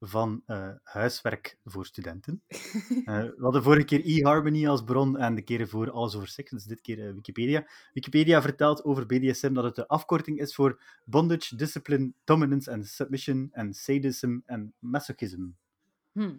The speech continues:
Speaker 1: zijn al een
Speaker 2: Dan
Speaker 1: hoop
Speaker 2: de eigen
Speaker 1: termen binnen de
Speaker 2: Ja.
Speaker 1: termen.
Speaker 2: Eigen-, eigenlijk is het dus de B D D S S M.
Speaker 1: Ja, ja, dat klonk minder goed, denk ik. Dus ik denk dat ze
Speaker 2: Ja.
Speaker 1: daar een keuze in gemaakt hebben.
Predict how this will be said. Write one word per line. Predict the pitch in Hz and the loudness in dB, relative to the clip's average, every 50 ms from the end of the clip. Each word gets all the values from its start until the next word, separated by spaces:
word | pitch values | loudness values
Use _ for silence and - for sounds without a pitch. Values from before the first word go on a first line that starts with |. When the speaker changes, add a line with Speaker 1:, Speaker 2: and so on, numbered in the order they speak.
| - - _ | -14 -20 _
Speaker 1:
zijn | - - 120 117 | -8 -4 -2 0
al | 120 117 | 0 0
een | 110 | 0
Speaker 2:
Dan | 101 101 | 0 0
Speaker 1:
hoop | 117 127 | 0 0
Speaker 2:
de | 131 | 0
eigen | - - 143 | 4 4 6
Speaker 1:
termen | 156 147 147 147 143 143 - - | 8 8 8 6 4 2 -4 -6
binnen | 110 - 151 160 170 151 | 2 6 6 8 8 8
de | 139 135 | 6 4
Speaker 2:
Ja. | - | 4
Speaker 1:
termen. | - 110 107 95 98 95 95 98 - _ _ _ _ _ | 2 0 0 -2 -2 -4 -4 -6 -8 _ _ _ _ _
Speaker 2:
Eigen-, | 202 240 247 247 262 | -2 -2 0 0 0
eigenlijk | 185 220 247 285 233 - | 0 0 0 -2 -4 -6
is | 214 190 - | -6 -10 -12
het | - | -10
dus | - 208 180 165 | -10 -10 -8 -6
de | 170 165 131 - - 139 | -6 -8 -8 -10 -12 -4
B | 131 190 226 240 233 196 147 143 | 0 0 0 0 0 -2 -4 -2
D | 202 214 214 202 170 147 - 139 | -2 0 0 -2 -4 -6 -4 -2
D | 196 208 220 226 214 - - 180 175 | -2 0 0 -2 -4 -6 -8 -10 -12
S | - - - | -12 -12 -12
S | 165 165 - - - - - | -12 -12 -12 -12 -12 -8 -4
M. | 226 240 208 170 147 139 135 - _ _ _ _ _ _ _ _ _ _ _ _ _ _ _ _ | -2 -2 -2 -2 -6 -10 -14 -18 _ _ _ _ _ _ _ _ _ _ _ _ _ _ _ _
Speaker 1:
Ja, | - 107 107 107 110 117 - | -8 -6 -4 -2 -4 -4 -4
ja, | - 113 110 107 110 113 | -4 -2 0 0 0 0
dat | 110 110 110 107 - | 0 -2 -2 -4 -4
klonk | - - 123 127 131 127 - | -4 -2 0 0 -2 -2 -4
minder | 117 113 123 131 127 123 | -4 -2 0 0 0 -2
goed, | 113 139 131 | -4 -4 -2
denk | - 127 123 - | -2 -2 -2 -4
ik. | 135 - - 113 | -8 -10 -10 -10
Dus | 110 101 - | -10 -10 -10
ik | - 101 104 | -10 -10 -8
denk | 110 110 110 | -6 -6 -6
dat | 107 - | -6 -6
ze | - 104 | -6 -2
Speaker 2:
Ja. | 101 | -2
Speaker 1:
daar | 107 110 | 0 0
een | 113 104 - | -2 -4 -6
keuze | 120 113 110 104 107 | -4 -4 -4 -2 -2
in | 107 | -4
gemaakt | 95 101 101 98 98 98 - - | -4 -4 -4 -4 -6 -6 -8 -10
hebben. | 117 104 - 107 | -10 -8 -8 -8